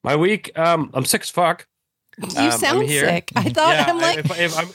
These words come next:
Speaker 1: I'm gonna try to
Speaker 2: <laughs>
Speaker 1: mute myself if I start coughing or if I'm all sniffly.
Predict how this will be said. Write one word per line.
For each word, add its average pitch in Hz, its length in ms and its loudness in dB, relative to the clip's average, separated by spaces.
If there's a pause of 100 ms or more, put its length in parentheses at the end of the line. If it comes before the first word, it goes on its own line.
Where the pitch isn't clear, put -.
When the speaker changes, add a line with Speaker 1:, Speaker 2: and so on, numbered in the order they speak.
(180)
Speaker 1:
I'm 151 100 -6
gonna 175 160 0
try 185 260 0
to 202 80 -2
Speaker 2:
<laughs> 170 260 -4
Speaker 1:
mute 156 200 0
myself 170 420 0
if 143 40 -2
I 135 60 -2
start 135 260 -8
coughing 143 640 0
or 120 140 0
if 110 100 -4
I'm 117 140 -2
all 123 160 4
sniffly. 127 760 0